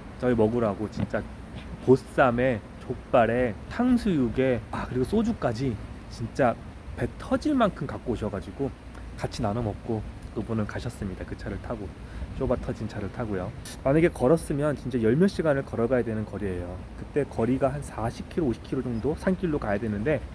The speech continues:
그거 예상 시간은 한 열 몇 시간 동안 꾸준히 걸어가야 겨우 도착할 수 있는 정도의 거리였거든요. 하루 종일 놀다가 막판에 차 타고 <laughs> 한 두 시간 정도 만에 그 거리를 통과했으니, 물론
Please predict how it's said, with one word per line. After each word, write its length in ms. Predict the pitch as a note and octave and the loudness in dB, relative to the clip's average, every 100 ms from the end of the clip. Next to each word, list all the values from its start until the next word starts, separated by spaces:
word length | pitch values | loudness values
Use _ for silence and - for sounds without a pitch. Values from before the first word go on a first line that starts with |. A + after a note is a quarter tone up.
| - - | -12 -4
그거 680 | D3+ D3+ D#3 D3+ D3+ D3+ D3 A#2 | 4 6 8 6 4 4 2 2
예상 220 | A#2 D#3 | 2 0
시간은 360 | D#3 C#3 C3 D3+ | 0 0 2 0
한 120 | B2 | 2
열 180 | A2 C#3 | 4 4
몇 100 | C3+ | 2
시간 280 | - C#3 A#2 | -2 -4 -4
동안 240 | A#2+ G#2 G#2 - | -2 -2 -2 -4
꾸준히 380 | G#3+ A3+ A3 G3+ | -4 2 2 4
걸어가야 480 | G#2+ A2+ A#2 G#2 G2 - | 2 2 4 2 2 4
겨우 160 | C3+ | 4
도착할 380 | A2 - - A#2 | 2 -4 -4 -4
수 100 | - | -4
있는 220 | G2 F#2+ F2+ - - - | -4 -2 -4 -8 -12 -8
정도의 320 | G#2+ G#2 G#2 | -4 -2 -2
거리였거든요. 680 | - G#2 G2+ - F2+ F#2 D#3 - - | 0 0 0 -2 -6 -4 -4 -6 -8
하루 180 | - G#3 | -2 -2
종일 420 | - G#3+ A#3 A3+ | 2 4 4 4
놀다가 440 | C#3 A#2+ C3 B2 A2+ | 4 4 4 4 0
막판에 480 | - - B2 A2+ G#2 | 0 -2 0 0 0
차 120 | G3+ | -2
타고 300 | - D#3 C3+ - - - | 0 2 0 -2 -6 -8
<laughs> 240 | - - | -8 -8
한 80 | E3 - | -6 -4
두 120 | D3 | -4
시간 300 | G3+ G3 F3+ | 0 2 2
정도 220 | D#3 C3+ | 2 0
만에 340 | A#2+ A2+ B2 G#2+ - - - | 2 2 0 -2 -8 -12 -4
그 420 | C3 C3 C3 B2 A#2+ | 2 6 6 4 2
거리를 420 | B2 B2+ B2 A2+ G#2+ - | 2 4 4 2 -2 -2
통과했으니, 640 | F#3 F3 F3+ - D3+ G2 F#2+ - | 0 4 2 0 -6 -6 -8 -6
물론 400 | B2 C#3+ D#3+ D3 | 4 8 8 6